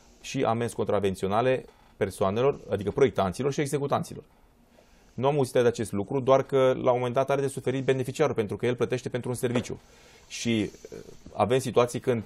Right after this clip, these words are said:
timp de trei, patru luni se tot plimbă documentele între, între proiectant și noi.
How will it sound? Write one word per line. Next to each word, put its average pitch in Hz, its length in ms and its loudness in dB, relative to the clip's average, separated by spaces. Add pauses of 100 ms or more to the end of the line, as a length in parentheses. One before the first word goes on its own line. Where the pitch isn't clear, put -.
timp 131 200 -4
de 113 100 4
trei, 127 240 2
patru 120 320 0
luni 113 220 0
se 135 100 -2
tot 139 160 0
plimbă 135 260 0
documentele 104 500 0
între, 101 640 2 (360)
între 110 800 4
proiectant 120 460 2
și - 200 -6
noi. 104 200 0